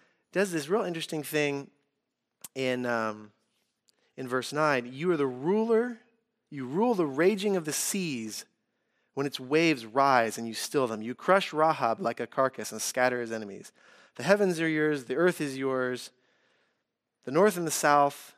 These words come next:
Tabor and Hermon. You have a mighty arm," this is verse thirteen, "you have a mighty arm strong in your hand, high, high is your right hand." These two places,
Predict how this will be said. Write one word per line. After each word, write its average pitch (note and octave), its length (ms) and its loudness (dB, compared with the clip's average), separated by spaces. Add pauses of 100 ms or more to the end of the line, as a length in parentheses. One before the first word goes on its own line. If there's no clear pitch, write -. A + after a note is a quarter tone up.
(160)
Tabor F3 300 2
and D3 100 -2
Hermon. C3+ 540 -2 (1040)
You E3 140 2
have D3 100 4
a C#3 60 4
mighty F#3 360 4
arm," C3 500 2
this A#2 120 -12
is A2+ 60 -12
verse A2 220 -14
thirteen, A2+ 320 -10
"you B2+ 80 -2
have B2+ 80 -2
a B2+ 80 -2
mighty F3 320 2
arm C3+ 280 2
strong D#3+ 340 0
in D3+ 60 -4
your C#3+ 100 -4
hand, A#2+ 320 -8
high, D3 480 2 (1400)
high C3+ 300 4
is A2 140 -6
your A2 100 -8
right A2 240 -6
hand." G#2+ 280 -20 (1500)
These C#3 120 -12
two C#4+ 140 0
places, F3+ 560 2